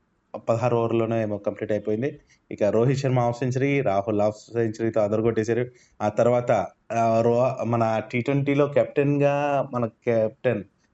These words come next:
కోహ్లీ ఆడతాడేమో బ్యాటింగ్ లాస్ట్ మ్యాచ్ అంటే as a కెప్టెన్గా అనుకున్నాను, కానీ ఇంక సూర్యకుమార్ యాదవ్ రావడం, తను కూడా దంచి కొట్టడం, అలా అలా సూపర్ ట్వెల్వ్లో,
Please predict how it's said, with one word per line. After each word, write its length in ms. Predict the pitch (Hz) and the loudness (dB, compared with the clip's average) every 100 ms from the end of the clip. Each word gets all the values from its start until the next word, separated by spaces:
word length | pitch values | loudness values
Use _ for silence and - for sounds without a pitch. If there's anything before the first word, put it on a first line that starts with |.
| - | -2
కోహ్లీ 240 | 123 139 | 2 2
ఆడతాడేమో 640 | 117 117 123 147 135 127 | 2 2 2 2 4 2
బ్యాటింగ్ 420 | 127 104 104 113 110 | 2 0 0 0 2
లాస్ట్ 380 | 98 104 - | 2 0 -2
మ్యాచ్ 260 | 113 107 - | -2 0 -2
అంటే 160 | 101 - 113 | -6 -2 -2
as 100 | 107 | 0
a 40 | |
కెప్టెన్గా 440 | 110 101 110 117 | 0 0 0 0
అనుకున్నాను, 420 | 110 104 127 117 110 | 0 -2 -2 0 0
కానీ 240 | 139 277 - _ _ - | -4 -6 -12 _ _ -4
ఇంక 100 | 269 | -4
సూర్యకుమార్ 460 | - 175 151 160 135 | 2 2 4 4 4
యాదవ్ 240 | 123 123 | 4 4
రావడం, 420 | 113 110 120 135 - _ _ | 4 2 0 -4 -10 _ _
తను 140 | 110 113 | -2 0
కూడా 320 | 120 104 90 - _ - | 2 2 0 -12 _ -4
దంచి 260 | 110 104 - | -2 0 -2
కొట్టడం, 320 | 107 117 123 - _ _ _ - | -2 -2 -4 -8 _ _ _ 0
అలా 180 | 139 | 2
అలా 280 | 131 123 104 | 2 2 0
సూపర్ 320 | 95 135 123 | 0 0 2
ట్వెల్వ్లో, 480 | 127 123 127 131 - | 2 4 2 0 -4